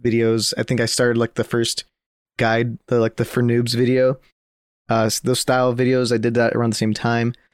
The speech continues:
Um, and yeah, after a certain point, the videos just kept consistently, uh, doing really well. Um, I mean, I put a lot of effort into them, and I, I guess it paid off. And I quit my job and been doing this full time since, like, the beginning of twenty nineteen. So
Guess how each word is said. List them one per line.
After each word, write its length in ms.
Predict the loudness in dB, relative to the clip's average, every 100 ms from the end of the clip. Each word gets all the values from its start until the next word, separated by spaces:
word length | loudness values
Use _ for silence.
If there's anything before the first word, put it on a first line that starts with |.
| _ _ _
Um, 300 | -2 0 2
and 140 | 2 2
yeah, 140 | 2
after 220 | 0 0
a 60 | 0
certain 300 | 0 0 0
point, 280 | -2 -2 -2
the 60 |
videos 260 | 0 0 0
just 220 | -2 -4
kept 380 | -4 -4 -8 -18 -4
consistently, 840 | -2 0 -2 0 -2 0 -2 -4 _ _ _ _ _
uh, 140 | -10 -4
doing 220 | 0 2
really 200 | 2 2
well. 420 | 4 2 2 0
Um, 260 | 0 0 0
I 80 |
mean, 120 | 0 -2
I 40 |
put 140 | 0
a 20 | 0
lot 160 | 2
of 60 | 2
effort 220 | 0 0
into 200 | 0 0
them, 200 | 0 0
and 240 | 0 -2 -4 -4
I, 260 | -2 -2
I 40 | -2
guess 220 | -2 -4
it 80 | -2
paid 200 | 0 2
off. 280 | 2 0 -4 _ -20 _ _ -4
And 100 | 0
I 80 | 0
quit 300 | -2 -2 0
my 80 | 0
job 500 | 2 2 2 2 0
and 240 | -2 -4 -8 _ _ _ _ _ _ -4
been 100 | 0
doing 300 | 2 2 2
this 160 | 0
full 180 | 0 0
time 260 | 0 0 0
since, 520 | 0 0 0 -4 -4
like, 140 | -4
the 80 | -2
beginning 500 | 0 0 0 0 0
of 120 | -2 -4
twenty 280 | -4 -2 0
nineteen. 440 | 0 0 -2 -2
So 480 | -6 -4 0 0